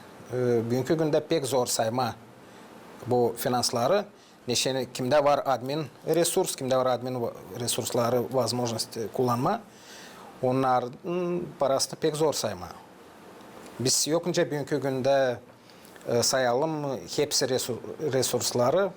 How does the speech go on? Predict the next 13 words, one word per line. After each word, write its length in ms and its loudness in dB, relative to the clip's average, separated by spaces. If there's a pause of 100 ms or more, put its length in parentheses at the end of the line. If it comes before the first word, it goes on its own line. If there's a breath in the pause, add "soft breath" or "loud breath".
finans 300 0
tarafından. 560 0 (880 loud breath)
Neşinden, 540 0
e, 240 0 (800 loud breath)
çoğu 480 2 (600)
bu 200 2
resurslar 560 0 (220)
bağlı, 380 2
finans 420 -4
resurslar 720 -2
bağlı, 340 2
admin 320 -2
resursları. 600 -4